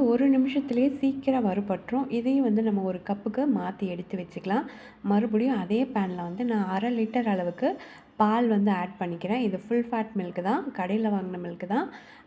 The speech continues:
அரை லிட்டர் பால் வந்து இது காய்ச்சாத பால். ஃபஸ்ட்டு வந்து நம்ம இதை நல்லா வந்து ஒரு கொதி வரட்டும். அரை லிட்டர் பால் வந்து கால் லிட்டர் பால் அளவுக்கு நல்லா சுண்டி வரணும். ஃபஸ்ட்டு ஒரு கொதி வந்துட்டு ஹை ஃப்ளேம்ல வச்சுக்கோங்க.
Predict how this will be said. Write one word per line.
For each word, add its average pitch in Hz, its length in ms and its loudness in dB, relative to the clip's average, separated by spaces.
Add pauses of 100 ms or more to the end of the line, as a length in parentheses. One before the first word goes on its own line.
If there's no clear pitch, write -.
(140)
அரை 226 240 4
லிட்டர் 247 340 0
பால் 233 260 2
வந்து 226 240 2
இது 202 180 2
காய்ச்சாத 208 640 0
பால். 208 260 -4
ஃபஸ்ட்டு 214 440 -4
வந்து 226 160 0
நம்ம 196 180 0
இதை 180 140 -8
நல்லா 185 300 -2
வந்து 208 260 0
ஒரு 202 180 -2
கொதி 190 300 0
வரட்டும். 190 560 -2 (960)
அரை 247 220 4
லிட்டர் 262 360 2
பால் 247 360 6
வந்து 208 240 4 (120)
கால் 254 320 4
லிட்டர் 247 340 2
பால் 220 240 2
அளவுக்கு 214 420 2
நல்லா 208 340 2
சுண்டி 202 380 2
வரணும். 185 460 2 (520)
ஃபஸ்ட்டு 220 320 4
ஒரு 202 160 4
கொதி 208 300 2
வந்துட்டு 196 460 0 (440)
ஹை 214 200 4
ஃப்ளேம்ல 226 400 4
வச்சுக்கோங்க. 196 540 -2